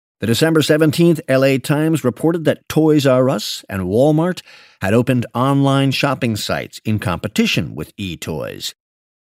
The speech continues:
eToys stock is now off seventy percent from its high three months ago, wiping out seven point one billion dollars of market value. Dot-com companies will get there early, make inroads and drive up costs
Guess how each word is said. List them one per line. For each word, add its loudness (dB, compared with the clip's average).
eToys 2
stock -4
is -6
now -2
off 0
seventy -4
percent -6
from -6
its -8
high -4
three -6
months -6
ago, -2
wiping -2
out 0
seven 0
point -2
one 2
billion 2
dollars 0
of 0
market -6
value. -4
Dot-com 0
companies 0
will 6
get 2
there -2
early, -6
make -2
inroads 4
and -2
drive 0
up -4
costs -4